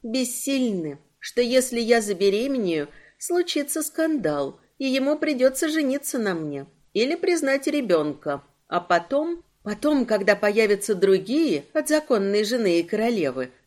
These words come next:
может возникнуть нехорошая ситуация". "Убрать?" тихо спросил Кайден. "Не знаю. Я пыталась разобраться. Я училась,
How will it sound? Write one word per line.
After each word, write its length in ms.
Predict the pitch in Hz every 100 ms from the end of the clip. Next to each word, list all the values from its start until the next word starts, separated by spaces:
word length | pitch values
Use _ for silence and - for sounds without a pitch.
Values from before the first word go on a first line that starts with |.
| -
может 360 | 247 262 320 311
возникнуть 800 | 339 302 269 240 240 269 269 285
нехорошая 640 | 294 330 269 185 233 220
ситуация". 880 | 214 240 269 233 165 - 175 175 180 _ _ _ _ _ _ _ _ -
"Убрать?" 680 | 165 131 156 202 - - _ _ _ -
тихо 320 | 349 359 359
спросил 540 | - 233 226 262 262
Кайден. 680 | 262 190 165 147 143 135 131 _ _ _ _ _ -
"Не 160 | 220 220
знаю. 520 | 202 190 165 143 139 _ _ _
Я 200 | 233 285
пыталась 540 | 294 330 359 339 226 -
разобраться. 840 | 190 202 196 185 160 - - 147 _ _ _ -
Я 220 | 285 349
училась, 960 | 359 339 - 247 180 156 147 - -